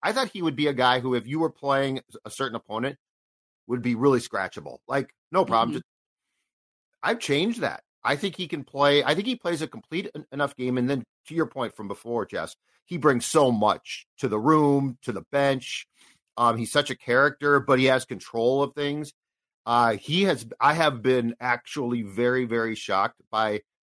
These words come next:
Speaker 1: a guy that, that we had seen play for the Blues and the Golden Knights and the Rangers. I've been shocked at how little we knew about his game. And when you watch him, the appreciation that you gain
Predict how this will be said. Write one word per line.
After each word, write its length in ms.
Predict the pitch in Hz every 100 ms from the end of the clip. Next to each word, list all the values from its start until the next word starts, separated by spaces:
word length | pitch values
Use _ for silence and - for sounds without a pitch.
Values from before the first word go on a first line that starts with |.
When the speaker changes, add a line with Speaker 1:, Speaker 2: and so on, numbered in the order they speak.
| _ _
Speaker 1:
a 60 | 120
guy 220 | 139 139
that, 240 | 120 123 -
that 280 | 113 117 113 -
we 180 | 113 165
had 140 | 135
seen 160 | 127 117
play 180 | 117
for 80 | 104
the 80 | 104
Blues 320 | 131 151 147
and 80 | 117
the 60 | 110
Golden 260 | 123 110
Knights 400 | 117 127 127 - -
and 120 | 113
the 60 | 104
Rangers. 360 | 143 185 135 123 _ _ -
I've 160 | 156
been 100 | 170
shocked 300 | - 147 143
at 80 | 131
how 160 | 123 127
little 440 | 113 139 135 123
we 240 | 110 117 123
knew 200 | 127 135
about 400 | 107 110 113 - -
his 180 | 117 104
game. 360 | 92 95 113 131
And 140 | 117
when 220 | 117 123 107 _ _
you 100 | 120
watch 340 | 101 143 185
him, 160 | 110 101
the 100 | 110
appreciation 880 | 104 - 117 - 107 127 151 113 82 _ _
that 140 | 104 110
you 60 |
gain 320 | 98 104 87